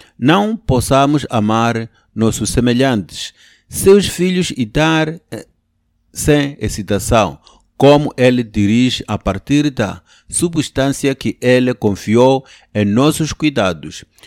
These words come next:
Se somos propriedade de Jesus, por que ele nos comprou com seu sangue, então tudo o que temos também pertence a ele.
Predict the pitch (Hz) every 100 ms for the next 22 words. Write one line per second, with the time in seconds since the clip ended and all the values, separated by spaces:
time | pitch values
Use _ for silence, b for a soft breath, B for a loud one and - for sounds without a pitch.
0 | b - 156 - 233 240 220 - 147 -
1 | 120 113 147 143 131 90 92 104 92 131
2 | 117 95 - 110 110 - _ _ _ _
3 | _ _ 160 180 175 - 139 139 131 107
4 | 95 - - 98 95 101 120 120 b b
5 | _ 107 95 - 127 113 92 - 87 92
6 | - - 127 123 165 156 - 214 214 180
7 | 135 - 156 160 b b - 147 147 151
8 | - 113 107 120 123 110 92 120 120 -
9 | 113 101 104 101 90 -